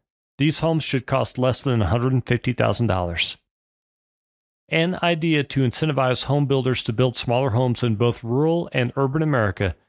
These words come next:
is to use the nation's existing Small Business Innovation Research, or S B I R, program. Adapting the S B I R model to the construction industry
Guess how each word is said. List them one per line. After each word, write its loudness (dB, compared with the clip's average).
is 0
to 0
use 2
the -2
nation's 2
existing 0
Small -2
Business -2
Innovation 0
Research, 0
or 0
S 2
B 0
I 0
R, -2
program. 0
Adapting 0
the 4
S 2
B -4
I 2
R 2
model 0
to -2
the 0
construction 0
industry 2